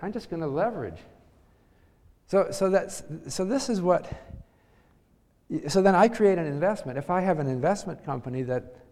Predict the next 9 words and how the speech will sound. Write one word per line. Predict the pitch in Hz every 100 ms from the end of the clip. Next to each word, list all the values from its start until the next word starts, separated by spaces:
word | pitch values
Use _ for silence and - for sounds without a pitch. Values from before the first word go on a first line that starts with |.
| -
merely | 160 196 165
buys | 139 143 147 127
V | 147
O | 143 123
C | - 143
stock | - 151 151 147 - - - -
and | 139
leverages | 127 214 220 139 117 110
it, | 156